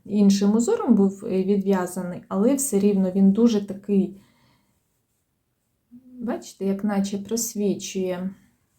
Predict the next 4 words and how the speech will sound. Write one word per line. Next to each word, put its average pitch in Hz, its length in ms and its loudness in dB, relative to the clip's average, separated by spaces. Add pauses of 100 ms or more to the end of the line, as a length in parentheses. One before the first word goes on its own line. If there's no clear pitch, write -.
(100)
як 208 240 -4
решето, 240 760 0 (160)
скажу 196 480 -6
так. 180 380 -12